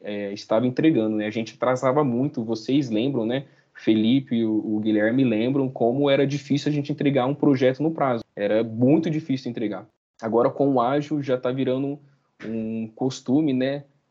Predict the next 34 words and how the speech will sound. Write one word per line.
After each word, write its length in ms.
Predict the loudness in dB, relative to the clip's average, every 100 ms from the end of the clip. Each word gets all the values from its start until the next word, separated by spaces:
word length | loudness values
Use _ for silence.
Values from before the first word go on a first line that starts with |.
| -12
A 80 | -6
gente 240 | -4 -4
sempre 240 | -2 -2
entregar 320 | -2 -2 0 -2
dentro 240 | -4 -4
do 100 | -4
prazo 400 | -2 -2 -2 -4
e 60 | -2
melhorou 340 | 0 4 4
muito 280 | 4 2 0
os 80 | -6
processos 600 | -10 -6 -6 -6 -8 -8
dentro 220 | -8 -6
da 100 | -6
tecnologia, 600 | -6 -6 -4 -4 -4 -8
né? 160 | -8 -12 _ _ -10
A 60 | -8
gente 200 | -8 -2
penava 400 | 0 2 2 2
muito 380 | 4 2 0
com 80 | -4
o 60 | -6
de-, 160 | -6
com 200 | -8 -8 -8
o 20 |
desenvolvimento. 800 | -4 -2 -2 -2 -6 -6 -8 -12 _ _
Eu 80 | 0
lembro 240 | 2 4 4
do 400 | 6 6 4 0
cem 260 | 0 0
giga 280 | 2 2 4
legado, 600 | 4 2 2 2 0 -4 -8 _ _
que 80 | 0
dava 280 | 0 0